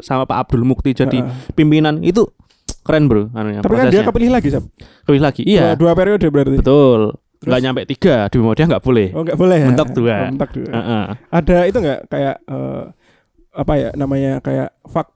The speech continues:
Speaker 2: fakta, bukan fakta sih, apa sih namanya?
Speaker 1: Yang apa?
Speaker 2: Kayak, eh, dekret presiden gitu nggak?
Speaker 1: Dekret
Speaker 2: Terus
Speaker 1: presiden.
Speaker 2: nanti
Speaker 1: Oh,
Speaker 2: boleh
Speaker 1: dirubah
Speaker 2: ti-,
Speaker 1: gitu?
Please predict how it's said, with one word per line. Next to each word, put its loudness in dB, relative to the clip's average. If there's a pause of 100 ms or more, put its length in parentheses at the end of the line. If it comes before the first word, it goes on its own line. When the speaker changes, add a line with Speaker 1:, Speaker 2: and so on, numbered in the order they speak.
(140)
Speaker 2:
fakta, -4
bukan -8
fakta -10
sih, -12
apa -6
sih -8
namanya? -8
Speaker 1:
Yang 0
apa? 2 (440)
Speaker 2:
Kayak, 0
eh, 0 (200)
dekret 0
presiden 0
gitu -2
nggak? -6 (160)
Speaker 1:
Dekret 2
Speaker 2:
Terus -4
Speaker 1:
presiden. 0
Speaker 2:
nanti 2
Speaker 1:
Oh, 4
Speaker 2:
boleh 6
Speaker 1:
dirubah 4
Speaker 2:
ti-, 2
Speaker 1:
gitu? 2